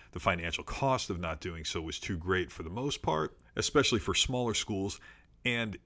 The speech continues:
higher ed serves a population of students and parents expecting that the students are going to make academic progress toward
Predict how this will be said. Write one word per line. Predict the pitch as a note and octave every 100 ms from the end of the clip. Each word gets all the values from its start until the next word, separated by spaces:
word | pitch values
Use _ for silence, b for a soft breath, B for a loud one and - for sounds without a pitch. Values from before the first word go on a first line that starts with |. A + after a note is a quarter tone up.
| _ _ _ - _ -
higher | - C#3 C3+
ed | C3
serves | - C3+ B2+
a | G#2
population | - B2 - G#2+ A#2 A#2 A2+ F#2
of | D#2+
students | - A#2 G2+
and | F#2
parents | E2+ - C#3+ A2 - -
expecting | - - - - - - - A2 F#2 F2+ - b b
that | A2+ -
the | A#2
students | - A2 G#2 A2 -
are |
going | A#2 F#2+ F#2+ G2+
to | - A#2+
make | F#2+ G2 - -
academic | G2 - F#2+ G2 F#2+ -
progress | - - A#2+ G2+ E2+ E2 - b b _ -
toward | - F#2+ F#2+ F#2